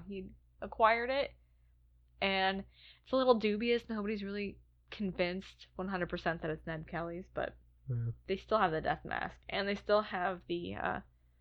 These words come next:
Speaker 2: Is the death mask just the face?
Speaker 1: It's
Speaker 2: The
Speaker 1: like a
Speaker 2: face?
Speaker 1: plaster cast.
Speaker 2: Gotcha.
Speaker 1: Yeah, and they have loads of them at this museum, which is now where the jail was.
Speaker 2: Mm-hmm.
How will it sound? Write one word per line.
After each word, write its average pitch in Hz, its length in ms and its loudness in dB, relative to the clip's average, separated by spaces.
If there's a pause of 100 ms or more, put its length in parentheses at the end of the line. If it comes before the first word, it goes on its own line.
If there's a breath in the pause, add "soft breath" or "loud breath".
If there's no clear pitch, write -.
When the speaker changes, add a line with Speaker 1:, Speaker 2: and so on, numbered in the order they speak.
(180)
Speaker 2:
Is 117 120 -8
the 110 160 8
death - 120 -2
mask 110 320 2
just - 240 -2
the 101 80 -2
face? - 460 2 (320)
Speaker 1:
It's - 100 0
Speaker 2:
The 294 60 8
Speaker 1:
like 285 60 6
a - 60 12
Speaker 2:
face? 214 80 8
Speaker 1:
plaster 220 380 6
cast. 240 420 -2 (880)
Speaker 2:
Gotcha. - 160 -6
Speaker 1:
Yeah, 202 300 -2 (180)
and 208 140 2
they 226 80 4
have 240 360 8 (400)
loads 185 520 2
of - 140 0
them - 320 -2 (180)
at 196 180 4
this 175 200 -2
museum, 170 560 -4 (160)
which 180 240 -2
is 170 180 -4
now 180 240 0
where 165 100 -8
the 160 340 -2
jail 156 280 0
was. 175 180 -2 (400)
Speaker 2:
Mm-hmm. 117 180 -2